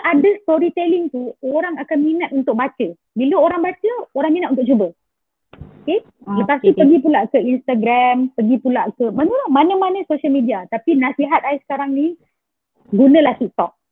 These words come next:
Speaker 1: Percayalah cakap I, gunalah TikTok. Sebab sekarang ni
Speaker 2: Oh.
Speaker 1: TikTok banyak bantu orang-orang yang meniaga. Gunalah TikTok sebenarnya. Dan
Speaker 2: Okey,
Speaker 1: bila
Speaker 2: bagus
Speaker 1: guna
Speaker 2: juga
Speaker 1: TikTok
Speaker 2: tu
Speaker 1: tu,
Speaker 2: kan.
Speaker 1: you linkkan semua. Ha, linkkan semua. Instagram, Facebook, apa, linkkan aja semua.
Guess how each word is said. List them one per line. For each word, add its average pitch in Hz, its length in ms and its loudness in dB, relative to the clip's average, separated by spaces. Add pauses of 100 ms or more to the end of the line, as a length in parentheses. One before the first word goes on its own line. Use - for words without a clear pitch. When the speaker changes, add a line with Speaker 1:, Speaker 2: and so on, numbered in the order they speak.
Speaker 1:
Percayalah 269 560 2
cakap - 240 -8
I, 180 120 -10
gunalah 247 360 0
TikTok. - 360 -10 (360)
Sebab 226 180 0 (100)
sekarang 302 280 -2
ni 320 200 -2
Speaker 2:
Oh. 190 120 0
Speaker 1:
TikTok - 320 -2
banyak 294 600 -2
bantu 254 480 -2 (560)
orang-orang 240 480 -2
yang 233 80 -4
meniaga. 196 300 -4 (100)
Gunalah 262 400 4
TikTok - 400 -6
sebenarnya. 185 480 -6 (480)
Dan 262 240 4
Speaker 2:
Okey, - 80 8
Speaker 1:
bila 277 160 6
Speaker 2:
bagus 294 160 4
Speaker 1:
guna 302 160 4
Speaker 2:
juga 294 80 -2
Speaker 1:
TikTok 254 240 0
Speaker 2:
tu 247 80 -6
Speaker 1:
tu, 359 160 0
Speaker 2:
kan. 254 160 6
Speaker 1:
you 311 240 4
linkkan 285 480 0
semua. 240 340 -4 (140)
Ha, 214 80 -14
linkkan 269 480 -2
semua. 254 300 -2 (340)
Instagram, 269 720 -2
Facebook, 262 480 -2
apa, 277 360 -4 (120)
linkkan 247 640 0
aja 208 160 -2
semua. 196 320 -8